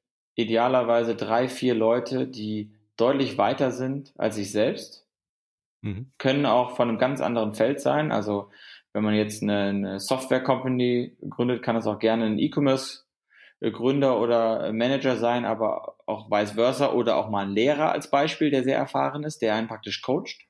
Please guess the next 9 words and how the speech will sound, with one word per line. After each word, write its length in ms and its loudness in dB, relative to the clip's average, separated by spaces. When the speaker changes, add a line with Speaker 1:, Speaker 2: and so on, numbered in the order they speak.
Speaker 1:
in 420 -2
Speaker 2:
Mhm. 100 -6
Speaker 1:
Lebenserfahrung, 760 2
aber 200 0
natürlich 300 -2
auch 100 -4
Arbeitsentscheidungen 1400 -2
und 140 -10
Prozessen. 540 -6